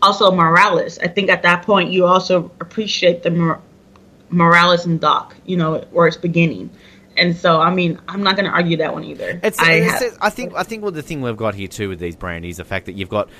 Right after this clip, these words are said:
Speaker 2: three key establishing scenes that establish partnerships moving forward. So you have,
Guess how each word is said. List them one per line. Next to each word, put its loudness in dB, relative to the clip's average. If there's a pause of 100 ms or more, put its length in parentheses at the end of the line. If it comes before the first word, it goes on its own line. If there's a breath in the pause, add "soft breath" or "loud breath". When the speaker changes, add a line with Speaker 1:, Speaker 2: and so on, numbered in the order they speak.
(140 loud breath)
Speaker 2:
three -2
key -4
establishing -6
scenes -10
that -8
establish -8 (340)
partnerships -6
moving -10
forward. -10 (320 soft breath)
So -6
you -6
have, -4